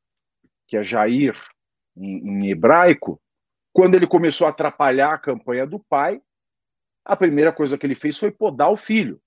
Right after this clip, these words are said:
Porque um político profissional, e o psicopata ainda mais, ele tem uma obstinação danada. Já o Bolsonaro não tem obstinação nenhuma.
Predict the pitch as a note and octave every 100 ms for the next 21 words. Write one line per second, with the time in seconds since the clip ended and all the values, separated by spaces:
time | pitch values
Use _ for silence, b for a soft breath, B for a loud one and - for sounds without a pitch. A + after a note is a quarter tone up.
0 | _ _ _ _ _ _ _ _ _ _
1 | _ _ _ _ _ - E3+ - F#3 D3
2 | D3+ D3 - A#2+ C3 - - G#2+ G#2+ E3+
3 | F#3 G2+ - - A#2 - - G2 F2+ -
4 | D#3 - A#2 G#2 G2 G#2+ D3+ G3+ A#3+ -
5 | F#3 D#3 C3 - - B2 - - F3+ B3
6 | G#3 F#3+ D3+ G#3 F#3+ A3+ G#3 A#3 A#3 B3
7 | C4+ A3 - A#3 E3 - F#3+ D3 - G3+
8 | D3+ D3+ A2+